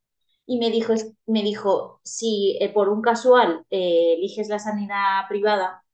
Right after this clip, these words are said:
que sepas que no tienes que pasar por la lista de espera que hay para in vitro, que la sanidad pública es muy larga, es como año y medio, dos años. Es decir, te hacen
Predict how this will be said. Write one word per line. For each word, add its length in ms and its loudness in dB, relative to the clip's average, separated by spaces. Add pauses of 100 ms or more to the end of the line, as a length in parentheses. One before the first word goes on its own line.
(200)
que 80 2
sepas 360 0
que 300 0
no 200 -4
tienes 260 -8
que 100 -6
pasar 460 -8 (380)
por 180 -2
la 560 -2
lista 640 -6
de 100 2
espera 400 -4
que 160 -4
hay 360 -4 (580)
para 800 -2
in 360 -4
vitro, 280 -2 (840)
que 100 -12
la 120 -10
sanidad 420 -12
pública 560 -4
es 200 -10
muy 360 -12
larga, 440 -12 (840)
es 200 -20
como 300 -8
año 220 -10
y 20 -10
medio, 300 -2
dos 180 -6
años. 280 -12 (320)
Es 120 -16
decir, 340 -4
te 80 2
hacen 480 -2